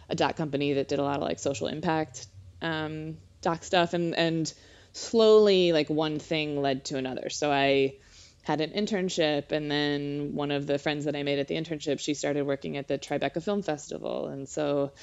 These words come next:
I got a job there, and I was, like, driving a fifteen pass around, <laughs> you know, um, Tribeca with the movie prints in the back of the <laughs> van, and, um,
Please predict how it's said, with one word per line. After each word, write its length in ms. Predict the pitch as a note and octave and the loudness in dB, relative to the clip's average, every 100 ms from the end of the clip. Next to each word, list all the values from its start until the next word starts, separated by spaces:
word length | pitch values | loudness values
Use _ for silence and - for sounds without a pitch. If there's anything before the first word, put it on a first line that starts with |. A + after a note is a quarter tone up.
| - - - _ - | -20 -20 -20 _ -4
I 360 | C#3+ C#3+ C#3+ C#3+ | 0 0 -2 0
got 160 | C#3+ C#3 | 0 0
a 80 | |
job 300 | C#3 C#3+ C#3 | 0 0 2
there, 280 | D#3+ F#3+ E3+ | 4 6 6
and 80 | C#3 | 2
I 80 | C#3 | -2
was, 120 | C3+ | -4
like, 200 | D#3 C#3 | -4 -4
driving 460 | - C#3+ C#3+ D3 C#3 | -2 0 2 0 -2
a 60 | |
fifteen 400 | C3 C#3+ - D3 | -2 -2 -2 -6
pass 420 | C#3+ C#3+ C#3 D3+ - | -4 -4 -4 -4 -2
around, 480 | D3+ C#3+ C#3+ G3 - - - | -2 -2 -2 6 8 8 4
<laughs> 40 | - | -4
you 120 | G3+ | -8
know, 240 | - - - - - - A4+ A4+ - - | -6 -8 -6 -10 -12 -14 -12 -12 -8 0
um, 380 | E3 D#3 D3+ C#3+ | 0 2 -2 2
Tribeca 600 | D#3+ D3+ D#3 D#3 D#3 D3 | 2 4 4 4 4 4
with 220 | C#3+ - | 2 0
the 160 | C#3+ - - | -4 -4 -2
movie 380 | E3 E3+ D#3+ C#3+ | 4 6 6 4
prints 540 | D#3 C3 C#3 - - | 2 -4 -6 -12 -12
in 220 | - C#3+ | -6 -4
the 300 | C#3+ C3+ C3+ C#3 | -2 -2 -2 -2
back 280 | C#3+ C#3 | -2 -2
of 160 | D3 D3+ | -4 -2
the 180 | D3+ D3+ | 0 0
<laughs> 240 | G#3 - | 0 -2
van, 460 | E3+ C#3+ C3 C3+ C#3+ | 4 4 2 -4 -4
and, 480 | - D3 C#3+ C#3+ C#3+ | -4 -4 -2 -2 -2
um, 520 | C#3 C#3 C3+ C3+ | -2 -4 -6 -8